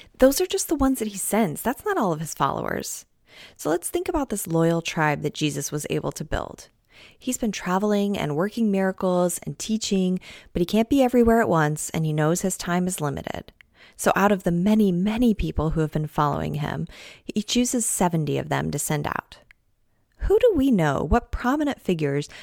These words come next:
might be able to send out seventy of their followers to continue spreading the word? I mean, plenty of us are willing to share a post or retweet a message.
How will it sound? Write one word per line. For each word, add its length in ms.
might 220
be 100
able 180
to 100
send 300
out 300
seventy 680
of 100
their 140
followers 760
to 200
continue 440
spreading 440
the 100
word? 360
I 40
mean, 260
plenty 280
of 80
us 180
are 80
willing 300
to 60
share 260
a 60
post 440
or 100
retweet 440
a 40
message. 680